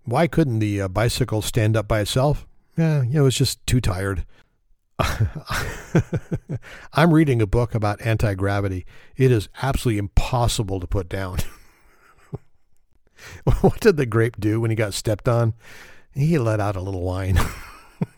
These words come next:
<laughs> One day, a man with an elephant walks into a movie theater. "I'm afraid I can't let your elephant in here, sir," the manager said.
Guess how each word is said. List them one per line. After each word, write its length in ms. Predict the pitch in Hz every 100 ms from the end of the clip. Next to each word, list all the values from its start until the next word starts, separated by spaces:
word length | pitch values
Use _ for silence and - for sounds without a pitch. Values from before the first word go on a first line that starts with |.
| - - -
<laughs> 800 | - - _ _ _ _ _ _
One 220 | 135 233
day, 220 | 156 131
a 80 | 131
man 320 | 120 127 127 117
with 200 | 113 110
an 120 | 101 -
elephant 600 | 170 180 - 92 90 - - -
walks 300 | 110 101 -
into 260 | 107 107
a 40 | 104
movie 300 | 123 135 104
theater. 440 | - 95 85 82 _ _ _ _ _ -
"I'm 180 | 190
afraid 340 | 202 - 156 131
I 120 | 113
can't 320 | - 156 139
let 120 | 131 120
your 200 | 110 110
elephant 360 | 123 113 110
in 180 | 135 170
here, 280 | 104 95 87
sir," 440 | - 98 104 131 113
the 80 | 101
manager 440 | 101 98 95 92
said. 380 | 85 104 123